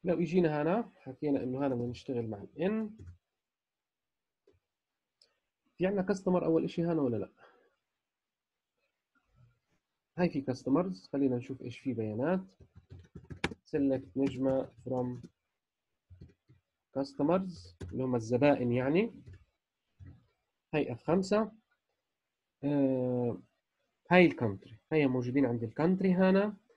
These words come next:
الآن لو جيت أنا قلت له بدي كل الزبائن الموجودين وين؟ وير إنه الكونتري يعني الدولة تبعتهم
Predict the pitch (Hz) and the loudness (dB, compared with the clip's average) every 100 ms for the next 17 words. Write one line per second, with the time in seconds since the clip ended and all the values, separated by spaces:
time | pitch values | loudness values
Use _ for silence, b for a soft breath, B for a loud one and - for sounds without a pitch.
0 | _ _ _ - 170 165 143 139 151 185 | _ _ _ -2 2 4 4 2 0 0
1 | 170 143 139 135 143 139 175 - - _ | 2 4 2 2 4 6 4 0 -12 _
2 | _ _ - 135 135 139 220 208 151 147 | _ _ -6 -4 -2 2 2 2 2 4
3 | 135 - 151 190 - - - 139 139 143 | 4 4 0 0 -4 -12 -4 0 2 2
4 | 135 139 185 208 175 156 180 190 - - | 0 0 2 4 6 6 4 -2 -12 -20
5 | _ _ _ _ _ _ _ _ _ _ | _ _ _ _ _ _ _ _ _ _
6 | _ _ _ _ _ _ _ _ _ _ | _ _ _ _ _ _ _ _ _ _
7 | _ _ _ _ _ _ _ _ _ _ | _ _ _ _ _ _ _ _ _ _
8 | - - 139 147 160 226 - - _ _ | -20 -4 2 6 6 6 0 -18 _ _
9 | _ _ - - _ _ _ _ _ _ | _ _ -18 -18 _ _ _ _ _ _
10 | _ _ _ _ _ _ 147 147 123 113 | _ _ _ _ _ _ 0 2 2 0
11 | - - 110 110 - 165 185 185 185 247 | -4 -10 -8 -6 0 2 2 2 2 2
12 | 269 - _ _ _ _ _ _ _ _ | 0 -10 _ _ _ _ _ _ _ _
13 | _ _ _ _ - 117 117 110 143 165 | _ _ _ _ -6 -2 -2 2 6 6
14 | 139 135 123 156 - 180 254 | 6 4 2 0 2 4 4